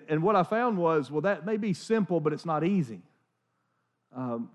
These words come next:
'cause a lot of times in my life, my prayers feel like that they're not heard, or that I must, sometimes I feel like I must be doing something wrong. And so we, we kicked off this prayer series a couple of weeks ago just to kinda talk about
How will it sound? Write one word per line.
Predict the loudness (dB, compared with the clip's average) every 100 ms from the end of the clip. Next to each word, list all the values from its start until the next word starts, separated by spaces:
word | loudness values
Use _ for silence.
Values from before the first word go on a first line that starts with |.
| -2
'cause | 0
a | 2
lot | 4 4
of |
times | 2 -2 -2
in |
my | -2 -2
life, | 0 0 -2
my | -4
prayers | -4 -4 -4 -4 -6
feel | -8 -6
like | -4 -6
that | -8
they're | -6
not | -4 -4 -4
heard, | -2 0 0 -4 _ _ _ _ _
or | -4 2 4 4 2
that | 0 -2 -4
I | -4
must, | 0 0 -2 _ _ _ _ -2
sometimes | 2 4 2
I |
feel | 2 0
like | 2
I | 0
must | 0 -2
be | -2
doing | -4 -4
something | -8 -12 -8
wrong. | -4 -4 -4 -12 _ _ _ -8
And | -4
so | 2 2 2 0
we, | -2 -2 -6 -8
we | -8
kicked | -4 -6 -4
off | -6 -4
this | -4
prayer | -6 -6 -4 -4
series | -4 -4 -6
a | -6
couple | -8 -4
of | -4
weeks | -4 -6
ago | -8 -4 -4
just | -4 -8 -8 -8
to |
kinda | -8 -6 -4
talk | -2 -4
about | -4 -2 0 0 -2